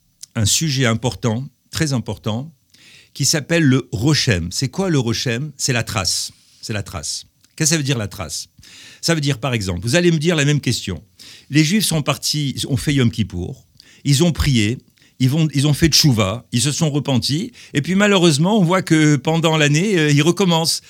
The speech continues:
on refait des fautes, et cetera. Et après le Yom Kippour suivant de nouveau. En réalité, le fait qu'on a, le fait qu'on ait vécu Yom Kippour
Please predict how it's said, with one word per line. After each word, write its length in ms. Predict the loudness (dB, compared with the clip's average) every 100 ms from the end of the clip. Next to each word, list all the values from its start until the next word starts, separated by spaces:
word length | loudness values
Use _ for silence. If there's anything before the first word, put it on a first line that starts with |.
| -16 -4
on 120 | 0
refait 240 | 0 0
des 100 | -2
fautes, 380 | 0 2 2 2
et 80 | -2
cetera. 480 | -2 0 0 0 -4 -20 -18 -4
Et 220 | 2 4
après 320 | 4 2 2 4
le 120 | 6
Yom 200 | 4 2
Kippour 320 | -2 -4 -6
suivant 300 | -2 0 0
de 100 | 0
nouveau. 360 | -2 -2 -4 -8 -18 -18 -18 -20 -20 -6
En 120 | -2
réalité, 400 | 0 0 2 4
le 100 | 4
fait 360 | 2 0 -2 -4 _
qu'on 240 | -2 0
a, 160 | 0 -2 _ _ -4
le 120 | -2
fait 340 | 0 0 -2 -4
qu'on 340 | 0 2 4
ait 260 | 4 2 -4
vécu 560 | 0 0 0 -2 -2 -2
Yom 220 | 0 0
Kippour 480 | -2 -6 -4 -6